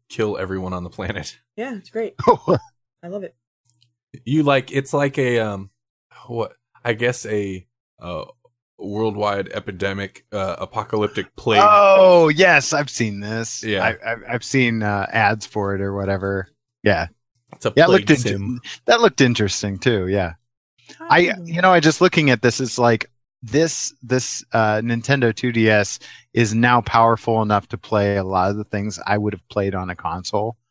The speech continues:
Speaker 1: Yeah.
Speaker 3: Like, like, you can go in and you have access to the virtual console. So any of those old school games, like Super Mario Brothers two, you
Speaker 1: Mm-hmm.
Speaker 3: can play that, obviously.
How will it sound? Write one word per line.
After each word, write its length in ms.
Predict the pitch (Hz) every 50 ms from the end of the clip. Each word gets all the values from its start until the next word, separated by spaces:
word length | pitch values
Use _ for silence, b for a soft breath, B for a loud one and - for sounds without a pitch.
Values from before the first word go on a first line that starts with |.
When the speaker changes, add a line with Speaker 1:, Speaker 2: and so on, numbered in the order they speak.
| b b
Speaker 1:
Yeah. 220 | 98 107 101 101
Speaker 3:
Like, 320 | 101 101 95 92 - - - - - _ _ _ _ _ _ -
like, 220 | 127 131 - - -
you 140 | - 170 170 165
can 140 | - 156
go 200 | 139 131 127 123
in 160 | 123 123 117 117
and 200 | 117 113 110 117
you 180 | 117 120 123
have 160 | 120 120 110
access 400 | 110 107 110 - - 113 104 -
to 120 | - - 104
the 80 | 101
virtual 460 | 98 90 101 101 - - - 104 98 95
console. 640 | - - 101 98 101 101 - - 110 110 113 117 120 _ b b b b
So 220 | - - 127 127
any 220 | 127 143 151 143
of 60 | 135 120
those 200 | 123 123 110 135
old 400 | - 135 123 120 120 123 120 107
school 560 | - - - - 117 113 110 110 107 104 101
games, 720 | 98 - 117 117 113 110 104 95 92 98 95 90 - - -
like 360 | - 107 101 95 92 92 - - _ _
Super 280 | - - - 117 - 104
Mario 240 | 101 104 101 101 98
Brothers 400 | 92 101 98 92 92 90 87 -
two, 160 | - - - 104 85 78 76 - _ B B B B
you 80 | 104 92
Speaker 1:
Mm-hmm. 80 | 127
Speaker 3:
can 120 | 101 104 101
play 200 | - 107 104 95
that, 200 | 92 98 92 95
obviously. 720 | 92 87 92 - - 95 92 87 - - 95 95 - -